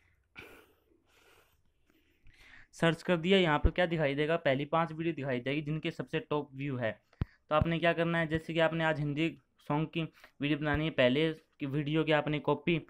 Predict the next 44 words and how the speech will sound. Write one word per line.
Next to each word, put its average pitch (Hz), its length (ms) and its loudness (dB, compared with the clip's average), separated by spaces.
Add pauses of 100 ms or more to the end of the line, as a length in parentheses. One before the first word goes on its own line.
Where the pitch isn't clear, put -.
(320)
टैग 151 240 4
इस 160 160 -2
वीडियो 160 220 2
से 156 120 -4
कॉपी 143 260 -2
कर 135 120 -2
लेना 131 220 0
है। 127 80 -2
देखिए, 139 320 -2
ये 147 60 0
डिस्क्रिप्शन 135 520 -4
कॉपी, 165 400 -2 (280)
कॉपी 139 260 4
टाइटल, 156 380 4
कॉपी 139 400 0
थंबनेल, 147 460 0 (500)
लाइक, 139 360 6
व्यू 147 240 0
सब 143 220 -2
कुछ 156 200 -6
दिखा 123 240 2
रखा 120 200 0
है, 143 160 4
पहले 117 300 2
नंबर 131 260 -2
पर 127 180 -2
है 123 160 0
ये 117 60 0
वीडियो। 110 360 -4 (720)
थ-, - 80 -14 (100)
थंबनेल 151 400 0
कॉपी, 156 280 0
सब 165 220 -2
कुछ 196 160 -2
कॉपी 160 260 0
कर 151 100 -4
लेना 135 260 -2
है, 151 100 0
लेकिन 151 280 0
वीडियो 147 320 2
अपनी 160 200 -4
होनी 131 220 -8
चाहिए 135 260 -4
ताकि 139 360 -2